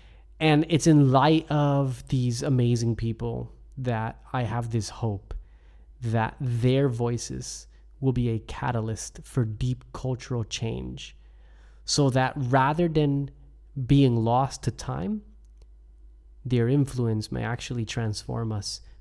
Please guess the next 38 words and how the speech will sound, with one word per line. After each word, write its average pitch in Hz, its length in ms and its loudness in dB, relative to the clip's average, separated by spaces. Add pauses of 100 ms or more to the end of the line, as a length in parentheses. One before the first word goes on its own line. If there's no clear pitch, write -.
from 113 220 -6
the 113 100 -2
inside 107 380 -6
out. 104 220 -12 (720)
All 147 80 6
right, 180 200 8
guys, 185 380 0
that 160 320 2
is 127 160 2
it. 175 180 4
I'm 160 200 0
done 131 280 4
for 135 140 -2
today. 117 320 0
That 135 160 0
was, 135 220 -2
that 156 200 -2
was 147 220 2
fun. 120 380 0
That 131 120 0
was, 123 540 -6
that 123 140 -4
was 180 120 -4
fun. 160 360 -6 (140)
I 143 100 -6
enjoyed 143 400 -4
that. 107 200 -8
That 185 100 -10
was 190 160 -8
good. 120 300 -6 (480)
Um, 185 280 2
if 175 180 -2
you 175 140 2
want 143 680 -2
to, 139 680 0
um, 131 480 -8 (460)
check 147 280 -4
out 147 280 -4